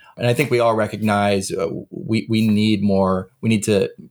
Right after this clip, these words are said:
more effectively leverage our credentialed veterinary technicians, but, but we certainly need more. And we've seen in veterinary practices with a certified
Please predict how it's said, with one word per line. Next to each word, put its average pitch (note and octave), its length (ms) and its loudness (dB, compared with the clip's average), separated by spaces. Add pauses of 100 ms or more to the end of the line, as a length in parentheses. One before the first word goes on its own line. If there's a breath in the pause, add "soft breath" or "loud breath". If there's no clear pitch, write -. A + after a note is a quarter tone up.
(400)
more G2+ 200 2
effectively G2 480 0
leverage G#2+ 400 2
our F#2 120 0
credentialed F#2+ 520 -2
veterinary F#2 380 -2
technicians, F#2+ 600 -4
but, F#2 320 -4
but - 120 -6
we G2+ 80 -4
certainly A2+ 380 0
need A2 240 0
more. F#2 220 -2
And G2+ 120 -2
we've A#2+ 160 0
seen C#3 320 2
in A2+ 120 2
veterinary A2+ 340 0
practices A2+ 720 0 (500 loud breath)
with A#2+ 140 0
a G#2+ 60 -2
certified G#2+ 600 2